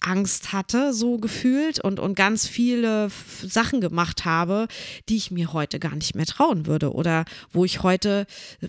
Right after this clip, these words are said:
vielleicht auch eine Angststörung entwickelt habe. Also was ich auch schon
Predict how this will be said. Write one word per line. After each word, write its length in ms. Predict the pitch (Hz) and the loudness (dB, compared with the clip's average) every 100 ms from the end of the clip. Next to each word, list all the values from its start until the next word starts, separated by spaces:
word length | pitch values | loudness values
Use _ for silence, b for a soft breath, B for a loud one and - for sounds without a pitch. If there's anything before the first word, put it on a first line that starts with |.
| - | -10
vielleicht 640 | - - - 196 180 - | -12 -12 -4 2 2 2
auch 60 | 185 | 0
eine 160 | 196 | 4
Angststörung 800 | - 196 - - - 254 269 180 123 | 4 2 2 2 4 4 4 2 0
entwickelt 600 | 151 156 - 156 - 147 | -2 -2 -2 -2 -2 -4
habe. 180 | 147 | -4
Also 220 | 104 165 160 | -2 -4 -4
was 140 | 170 | -4
ich 160 | 175 - | -4 -2
auch 140 | 202 | 0
schon 260 | - 202 | 0 -2